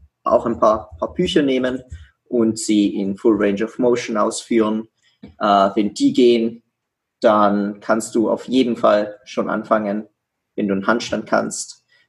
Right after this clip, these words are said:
äh, an die freien Handstand Push-Ups zu, dich ranzumachen. Ähm,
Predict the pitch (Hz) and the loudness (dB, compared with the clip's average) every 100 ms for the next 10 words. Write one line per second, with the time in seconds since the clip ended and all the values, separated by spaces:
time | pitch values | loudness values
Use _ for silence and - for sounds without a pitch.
0 | _ - 101 95 95 - 98 90 87 _ | _ 0 4 4 2 -2 -2 -2 -6 _
1 | _ - 85 - - 120 120 113 104 113 | _ -8 -8 -10 2 2 4 -2 -2 -6
2 | 107 110 101 90 - - _ _ - - | -6 -6 -6 -6 -14 -16 _ _ -14 -4
3 | 101 98 95 - - - _ _ - - | -2 0 -4 -6 -20 -20 _ _ -14 0
4 | 127 131 127 110 110 - 110 110 - _ | 0 2 0 2 0 -2 -8 -8 -16 _
5 | 120 107 104 101 101 95 - | -4 0 2 0 -4 -8 -12